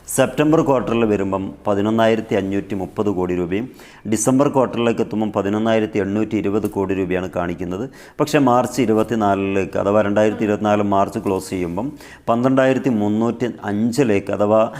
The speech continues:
രണ്ടായിരത്തി ഇരുപത്തിമൂന്ന് മാർച്ച് ക്വാർട്ടർ ക്ലോസ് ചെയ്യുമ്പം അതിന് പന്ത്രണ്ടായിരത്തി അഞ്ഞൂറ്റി അമ്പത്തിയേഴായിരുന്നു. അതിൻ്റെ അടുത്ത് വരെ എത്തി നിൽക്കുന്ന രൂപത്തിലാണ് രണ്ടായിരത്തി ഇരുപത്തിനാല് മാർച്ച് ക്വാർട്ടറിലെ കണക്ക് വരുന്നത് പന്ത്രണ്ടായിരത്തി മുന്നൂറ്റി അഞ്ച് കോടി രൂപ. എന്നാൽ റവന്യൂയുടെ, ആ,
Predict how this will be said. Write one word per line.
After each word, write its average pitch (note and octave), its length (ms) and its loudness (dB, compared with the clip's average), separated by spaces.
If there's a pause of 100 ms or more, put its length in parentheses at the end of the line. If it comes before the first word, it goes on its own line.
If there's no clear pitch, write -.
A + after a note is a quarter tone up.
(140)
രണ്ടായിരത്തി A2+ 460 2
ഇരുപത്തിമൂന്ന് A2+ 680 2
മാർച്ച് G#2 420 2
ക്വാർട്ടർ G#2 360 0
ക്ലോസ് G2+ 360 -2
ചെയ്യുമ്പം G#2 440 -2
അതിന് G#2 340 0
പന്ത്രണ്ടായിരത്തി G#2 540 0
അഞ്ഞൂറ്റി G2 240 -2
അമ്പത്തിയേഴായിരുന്നു. F#2+ 920 0 (360)
അതിൻ്റെ C#3 320 4
അടുത്ത് C3+ 300 2
വരെ C#3 160 6
എത്തി A#2+ 360 0
നിൽക്കുന്ന A2 460 0
രൂപത്തിലാണ് G2 640 0
രണ്ടായിരത്തി G2+ 420 0
ഇരുപത്തിനാല് G2 420 -2
മാർച്ച് F#2+ 440 -2
ക്വാർട്ടറിലെ F#2+ 520 -4
കണക്ക് F#2 260 -6
വരുന്നത് F2+ 360 -4
പന്ത്രണ്ടായിരത്തി F#2 960 -4
മുന്നൂറ്റി F#2 460 -4
അഞ്ച് F#2 280 -6
കോടി F2 240 -6
രൂപ. E2 200 -6 (540)
എന്നാൽ C#3 240 2
റവന്യൂയുടെ, C3+ 580 4
ആ, A2+ 560 4